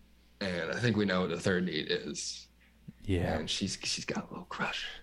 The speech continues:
Speaker 2: I
Speaker 1: on
Speaker 2: think she
Speaker 1: Ramsey.
Speaker 2: do. Oh my God.
Speaker 1: I mean, the tension is there, like, throughout this whole episode.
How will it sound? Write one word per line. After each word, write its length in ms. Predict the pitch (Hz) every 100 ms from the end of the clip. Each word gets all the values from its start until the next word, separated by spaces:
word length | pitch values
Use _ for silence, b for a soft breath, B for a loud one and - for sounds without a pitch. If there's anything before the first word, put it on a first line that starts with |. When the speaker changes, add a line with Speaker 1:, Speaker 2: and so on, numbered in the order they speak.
| -
Speaker 2:
I 60 | 101
Speaker 1:
on 40 | 104
Speaker 2:
think 120 | 104
she 340 | - 107 - 101
Speaker 1:
Ramsey. 180 | 98 - - B B
Speaker 2:
do. 60 | B B B -
Oh 180 | 110 123
my 300 | 113 90 95
God. 560 | 90 85 85 80 80 - - 127
Speaker 1:
I 40 |
mean, 60 | 113
the 40 |
tension 440 | 107 147 127 104 90
is 140 | 82
there, 320 | 87 90 76 65
like, 160 | 78
throughout 420 | - 85 - - - -
this 180 | -
whole 240 | - 78 80
episode. 500 | - - - 60